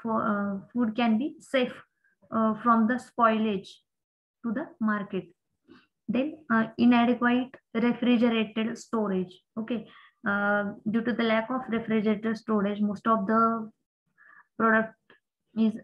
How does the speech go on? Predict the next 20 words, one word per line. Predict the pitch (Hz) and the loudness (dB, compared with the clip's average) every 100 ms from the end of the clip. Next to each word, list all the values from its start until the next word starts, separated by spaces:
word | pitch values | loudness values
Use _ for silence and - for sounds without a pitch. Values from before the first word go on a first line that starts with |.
| - | -2
uh, | 208 202 202 | 0 2 -2
spoiled. | 196 - 214 202 190 190 _ _ _ _ _ _ _ _ _ _ _ | -4 -4 0 2 0 -2 _ _ _ _ _ _ _ _ _ _ _
Inadequate | 247 226 226 226 233 240 - 202 | 4 4 2 0 0 -2 -4 -2
drying | 220 208 214 214 214 | 0 2 4 4 2
equipments | 196 233 208 208 196 185 - | -2 -2 0 2 0 -2 -4
or | 196 190 - | -4 -6 -6
poor | 214 214 208 | -2 0 0
drying, | 208 185 208 262 - - - 202 | -2 -2 -2 -4 -10 -20 -8 0
drying | 214 226 233 | 2 4 0
season. | - 240 196 180 190 - _ - _ | 2 2 2 -4 -6 -14 _ -20 _
Drying | 208 233 254 262 | 0 2 4 2
material, | 247 233 226 220 214 | 2 0 0 0 0
uh, | 214 208 | -2 0
dryer, | 226 226 226 226 _ - 208 | 2 2 0 -4 _ -10 -4
dryer | 226 226 240 247 - _ _ _ _ | -2 0 -2 -4 -6 _ _ _ _
<clears throat> | 262 226 196 - - | -6 -6 -10 -14 -6
is | 247 220 - | -4 -4 -4
required | 233 226 233 220 214 214 | -4 -2 0 2 0 -4
for | 220 208 226 | -2 -2 -2
the, | 330 | -4